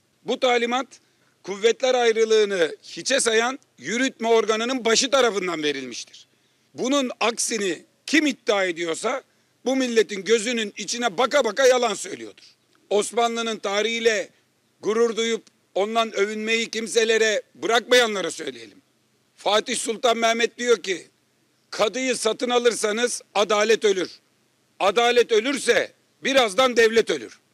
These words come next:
Bugün yapılmaya çalışılan iş belki madden değil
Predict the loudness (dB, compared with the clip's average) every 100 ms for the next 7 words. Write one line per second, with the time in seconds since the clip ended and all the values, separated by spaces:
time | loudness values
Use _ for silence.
0 | _ _ _ -6 -4 -2 0 0 -2 -2
1 | 0 0 -2 -8 -8 -6 -4 -4 -6 -10
2 | _ _ _ -6 -2 -2 -2 -2 -2 0
3 | 0 0 0 0 -2